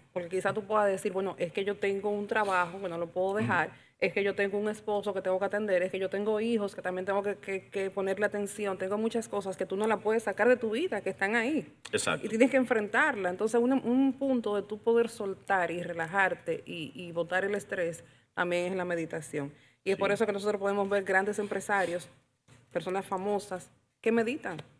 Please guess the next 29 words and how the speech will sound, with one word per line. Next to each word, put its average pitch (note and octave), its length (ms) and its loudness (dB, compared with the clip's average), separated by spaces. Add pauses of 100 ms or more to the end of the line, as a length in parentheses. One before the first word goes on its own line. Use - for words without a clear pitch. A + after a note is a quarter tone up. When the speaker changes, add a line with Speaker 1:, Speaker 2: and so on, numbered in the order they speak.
(260)
Speaker 2:
Sí. F#2+ 180 2
Speaker 1:
Porque G#3+ 240 2
están A#3 220 4
viviendo B3+ 320 4
bajo A3+ 220 2
una A#3 420 2
presión G3+ 880 0
empresarial F#3+ 760 0
muy G3+ 180 -2
grande D#3+ 500 0
y F3 280 -6
la F3 120 -2
forma G#3+ 340 0
como A3+ 220 0
de G#3 60 0
ellos A#3 160 2
soltar A#3 280 -2
un A3+ 120 0
poco F3 340 -2
y - 20 -2
de E3+ 100 0
ellos G3+ 180 -4
poder G3+ 260 0
como G3+ 240 -4
equilibrarse F3+ 720 -2
es F3 220 -4
mediante D#3+ 440 -4
la D3+ 200 0
meditación. D3 580 -6